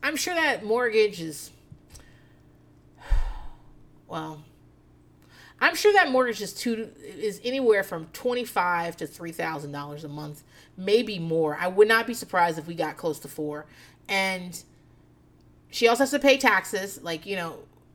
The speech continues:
they put your, your mortgage company puts your, uh, pays your taxes every year, and then you have to pay it through your escrow account. So a lot of times your taxes are added onto your mortgage, and then also your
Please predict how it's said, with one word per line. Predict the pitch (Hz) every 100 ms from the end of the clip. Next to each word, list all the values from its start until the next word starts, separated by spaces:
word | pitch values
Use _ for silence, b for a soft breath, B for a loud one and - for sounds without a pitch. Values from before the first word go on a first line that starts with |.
| _ _ _ _ _ _ _ -
they | 202 175 208
put | 208 - 262 -
your, | 208 175 - B B B _ _ _ _ _ _ _ - - -
your | 202 226
mortgage | 233 269 269 269
company | 247 208 190
puts | - 220 214 -
your, | 180 175 165 b b b b b _ _ _ - _
uh, | - 185
pays | - 247 233
your | 220
taxes | 202 185 175 185 220 208
every | 226 233
year, | 247 254 247 247 B B
and | 190
then | 202
you | 196 220
have | 214 196
to |
pay | - - 208 190
it | -
through | 190
your | 170
escrow | 165 - 175 147
account. | 139 160 151
So | - 175 156 B B
a | -
lot | 196 202
of | 202
times | 220
your | 175
taxes | 160 - 196 190 202
are | 180
added | 175 180
onto | 175 175
your | 170
mortgage, | 156 247 277 277 277
and | - 196
then | 196
also | 190 190
your | 220 190 180